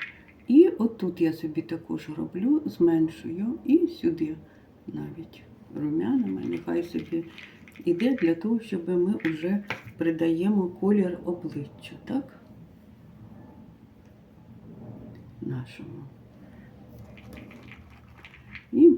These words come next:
отак боковими рухами малюємо собі контур. Ну, я собі іще трішечки отут контур малюю, тому що, м, треба з'єднувати обличчя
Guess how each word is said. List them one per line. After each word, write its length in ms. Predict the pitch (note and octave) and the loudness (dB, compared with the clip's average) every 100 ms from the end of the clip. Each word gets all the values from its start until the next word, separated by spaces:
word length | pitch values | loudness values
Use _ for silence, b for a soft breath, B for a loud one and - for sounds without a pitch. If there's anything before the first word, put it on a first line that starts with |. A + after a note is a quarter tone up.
| - - | 4 -4
отак 400 | F3 D#3 C#3+ - - | -4 -6 -10 -14 -18
боковими 840 | - C#3+ C#3+ D#3 D#3 D#3+ D#3+ D3+ D3+ - - - - - - - - - - - - - - - - - - - - - | -14 -14 -10 -8 -4 -2 0 -2 -6 -14 -20 -20 -20 -20 -20 -20 -16 -16 -16 -20 -20 -20 -20 -20 -20 -20 -20 -20 -16 -2
рухами 720 | F3 A#3 B3 A#3+ A3+ A3+ A3+ - - - - - - b b b b - - | 4 4 4 2 4 4 0 -4 -20 -20 -20 -20 -20 b b b b -12 2
малюємо 540 | F3+ F3+ A3+ G#3+ F#3+ | 4 8 8 8 6
собі 300 | F#3 E3+ F3 | 4 0 0
контур. 720 | F3 D#3 C#3+ C#3+ C#3+ - - - - - | 0 2 2 2 -4 -10 -12 -14 -12 4
Ну, 180 | B3 E4 | 10 10
я 220 | F3+ G3+ | 8 2
собі 260 | F3+ D#3+ | 0 -2
іще 460 | F3 - F3 - F#3+ | -4 -4 -6 -4 -4
трішечки 680 | F3+ F3 F3 F3 F3 - - | 0 0 0 -2 -6 -6 -4
отут 340 | E3+ D#3+ D#3 | -2 0 -2
контур 500 | - - D3+ D3+ G#2+ | -4 -6 -4 -4 -4
малюю, 540 | D#3+ F3 G3+ C#4 A#3 G3+ | -2 0 2 4 2 -2
тому 280 | - E3+ | 0 2
що, 200 | E3+ - E3+ B B B B - - | 2 0 -6 B B B B -20 2
м, 420 | E3 D3+ D3 C#3+ C#3 - | 6 6 6 2 -4 -2
треба 360 | E3+ D#3+ E3 | 2 4 2
з'єднувати 920 | D#3+ E3 E3 F3 E3 E3 D#3 D#3 E3 | 2 0 6 6 8 6 4 0 0
обличчя 840 | E3 E3 F#3+ A#3 B3+ - - G3 | 0 -2 2 4 4 0 -8 -6